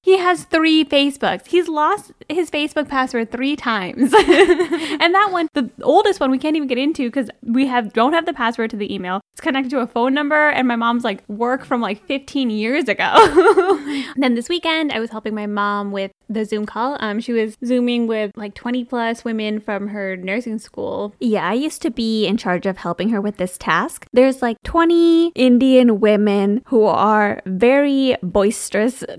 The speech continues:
Speaker 2: trying to get on a Zoom call, and you literally just see all their kids trying to help them log in. It's hilarious.
Speaker 1: Yeah, it's super cute. She's, like, taking my laptop, and, uh, my dad had gotten crabs the day before, which was a drama in itself. And
Speaker 2: Live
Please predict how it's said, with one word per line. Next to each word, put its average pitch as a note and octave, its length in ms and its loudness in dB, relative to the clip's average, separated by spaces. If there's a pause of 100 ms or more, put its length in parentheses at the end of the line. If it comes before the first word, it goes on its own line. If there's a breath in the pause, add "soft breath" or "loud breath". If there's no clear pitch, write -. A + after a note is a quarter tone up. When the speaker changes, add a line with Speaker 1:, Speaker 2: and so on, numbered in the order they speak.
Speaker 2:
trying D4 360 6
to C#4+ 100 2
get A#3+ 140 0
on A3+ 160 2
a A3 40 0
Zoom G3 280 0
call, F#3 360 0
and G#3 220 0
you G#3 100 4
literally C#4 440 2
just A#3 180 -2
see A3 240 -2
all F#3+ 240 2
their G#3+ 140 2
kids F3+ 420 -2
trying G3 260 -2
to G3 60 -2
help G3 220 -4
them G3 160 -2
log F#3 300 0
in. F3 320 -2
It's - 340 -2 (120)
hilarious. A#3+ 720 -4
Speaker 1:
Yeah, B3+ 240 0
it's D4+ 220 -4
super G4+ 340 -2
cute. A#3+ 560 -4
She's, D4 240 -8
like, D4 140 -4
taking F4+ 340 -6
my B3 180 -2
laptop, G3+ 720 -4
and, A3 560 -2
uh, G#3 320 -2
my C4 140 4
dad C4 160 2
had F4+ 100 0
gotten A#3 240 0
crabs A3+ 360 -4
the A3 40 -8
day G3 100 -6
before, G3 260 -10
which A#3 140 -6
was C#4 80 -4
a C#4+ 60 -2
drama C#4 280 -2
in C#4 80 -4
itself. - 500 -6
And B3+ 240 4 (140)
Speaker 2:
Live C4+ 460 6